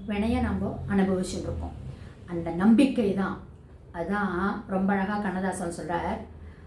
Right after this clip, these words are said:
ஆஸ்தி அப்படின்னா என்ன? சொத்து. ஆஸ்தினா சொத்து தானே, அதிலிருந்து தான் ஆஸ்திகம் அப்படிங்கிற வார்த்தை. நாஸ்தி அப்படின்னா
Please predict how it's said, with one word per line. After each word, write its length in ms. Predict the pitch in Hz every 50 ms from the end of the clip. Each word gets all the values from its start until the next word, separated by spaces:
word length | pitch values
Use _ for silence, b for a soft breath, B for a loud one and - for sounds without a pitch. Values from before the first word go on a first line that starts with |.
| B B
ஆஸ்தி 1200 | - 185 185 214 240 277 311 339 359 339 - - - - - - - 294 294 262 226 185 208 - - - - - - - - - - - -
அப்படின்னா 400 | 202 196 185 202 208 220 214 208
என்ன? 200 | 202 185 175 175 175 185 196 196 - - - - -
சொத்து. 540 | - - - 254 208 202 - - - - - - - - - - - - - - - - - - - - - - - - - - - - - - -
ஆஸ்தினா 460 | 196 233 247 247 - 320 294 285 311
சொத்து 300 | 302 294 262 254 - 254
தானே, 300 | 220 214 180 170 170 - - - - B B B B B B B B B
அதிலிருந்து 720 | - 180 185 196 196 202 220 220 240 262 277 - 302 277
தான் 420 | 294 294 277 220 196 214 226 - - - -
ஆஸ்திகம் 880 | 175 180 185 185 - - - - - 208 170 170 170 175 185 190 185 175 160 147 143 - - - - - - - - - - -
அப்படிங்கிற 460 | 220 190 190 185 165 160 175 233 254
வார்த்தை. 380 | - 165 165 165 - - - - - - - - - - B B B B B B B B -
நாஸ்தி 840 | 220 214 220 233 254 302 339 392 381 - - - - - - 311 247 180 - - - - - - - - - - - - - -
அப்படின்னா 400 | - 180 185 185 190 202 240 262